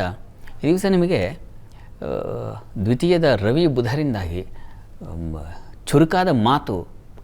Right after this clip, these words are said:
ಮತ್ತು ಬುದ್ಧಿವಂತಿಕೆಯ ಮಾತುಗಳಿಂದ ಕಾರ್ಯ ಸಾಧನೆ ಚೆನ್ನಾಗಿದೆ. ವೈದ್ಯಕೀಯ ಕ್ಷೇತ್ರದಲ್ಲಿ ಇರ್ತಕ್ಕಂಥವ್ರಿಗೆ ತುಂಬ ಹಣ ಲಾಭ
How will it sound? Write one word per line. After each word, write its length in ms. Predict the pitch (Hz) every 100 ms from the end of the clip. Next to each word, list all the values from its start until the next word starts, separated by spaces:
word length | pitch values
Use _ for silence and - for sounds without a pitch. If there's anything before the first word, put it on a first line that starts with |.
| - - - - - 117
ಮತ್ತು 240 | 113 110
ಬುದ್ಧಿವಂತಿಕೆಯ 880 | 92 107 120 143 156 139 127 127 113
ಮಾತುಗಳಿಂದ 520 | 104 110 104 92 92
ಕಾರ್ಯ 340 | 98 85 82
ಸಾಧನೆ 440 | - 71 - 85 -
ಚೆನ್ನಾಗಿದೆ. 500 | - 76 71 82 87 - - - - - - -
ವೈದ್ಯಕೀಯ 380 | 104 131 131 143
ಕ್ಷೇತ್ರದಲ್ಲಿ 560 | - 120 101 101 92 87
ಇರ್ತಕ್ಕಂಥವ್ರಿಗೆ 580 | 87 80 82 - 87
ತುಂಬ 240 | 85 110 104
ಹಣ 340 | 76 - 117
ಲಾಭ 280 | 147 104